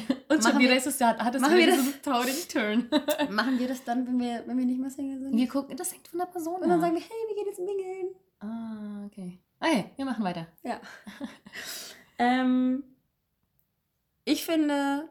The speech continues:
Speaker 2: das, was jetzt bei mir kommt, ist das, ähm, ist die krasseste Masche irgendwie. Ähm, Gaslighting.
Speaker 1: Gaslighting?
Speaker 2: Ja.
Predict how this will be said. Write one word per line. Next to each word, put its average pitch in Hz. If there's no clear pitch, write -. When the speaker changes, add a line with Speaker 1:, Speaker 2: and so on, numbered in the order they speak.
Speaker 2:
das, 226
was 220
jetzt 226
bei 233
mir 233
kommt, 240
ist 220
das, 208
ähm, 196
ist 220
die 233
krasseste 226
Masche 190
irgendwie. 208
Ähm, 190
Gaslighting. 185
Speaker 1:
Gaslighting? 170
Speaker 2:
Ja. 202